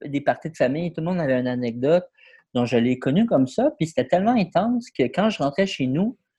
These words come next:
il y avait une espèce d'affiche géante de ma grand-mère ou avec un petit texte en dessous, « Rose Rose arrêtée au poste de police de Westmount pour avoir remplacé un drapeau du Canada par un drapeau du Québec. » Puis, euh, tu sais, mais j'a-, j'avais juste cette image-là.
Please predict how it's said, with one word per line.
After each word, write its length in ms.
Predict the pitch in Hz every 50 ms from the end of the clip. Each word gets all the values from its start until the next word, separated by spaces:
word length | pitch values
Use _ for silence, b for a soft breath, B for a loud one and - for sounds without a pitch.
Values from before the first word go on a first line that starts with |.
| _ _ _ _ _ -
il 40 | 127
y 20 |
avait 220 | 123 120 165 208
une 80 | 202 185
espèce 400 | 151 - - - 202 202 180 156
d'affiche 420 | 147 123 120 120 - 180 190 190
géante 400 | 151 127 131 127 123 131 160 180 165
de 60 | 143
ma 160 | 131 123 120
grand-mère 600 | 120 120 117 110 113 117 127 147 165 175 190 190 - b b b _ _ _ -
ou 260 | - 143 147 156 156
avec 260 | 160 151 139 139 139 139
un 100 | 131 131
petit 160 | 131 - _
texte 260 | - 170 175 175 -
en 120 | 135 120 120
dessous, « 260 | - - - 196 202 185
Rose 280 | 147 156 156 147 131
Rose 240 | 139 165 185 180 165
arrêtée 340 | 156 135 135 120 117 - 180
au 60 | 175
poste 280 | - - 160 165 160 147
de 240 | 147 135 123 120 -
police 260 | - 139 131 165 165 143
de 60 | 127
Westmount 560 | 123 127 120 120 - - 151 170 180 180 170 _ -
pour 180 | 139 135 135
avoir 200 | 135 143 147 147
remplacé 420 | 147 135 135 135 135 131 - - 175
un 40 |
drapeau 320 | 156 143 123 - - 165 165
du 140 | 160 - -
Canada 420 | 143 127 131 127 120 127 160 175
par 140 | 175 151 123
un 80 | 120
drapeau 300 | 117 110 110 113 - 160
du 120 | 156 - -
Québec. » 400 | - 123 104 107 127 143 170 - _ _ B B B B B B B B B _ _ _ _
Puis, 360 | - - 123 120 120 120 120
euh, 40 | 117
tu 120 | 113 113
sais, 80 | - 214
mais 160 | 202 190 180
j'a-, 220 | 147 - 143 - 139
j'avais 320 | 127 147 135 147 156 151
juste 320 | 202 294 302 - - - _
cette 100 | - -
image-là. 720 | 160 156 151 147 139 131 127 131 147 175 190 180 185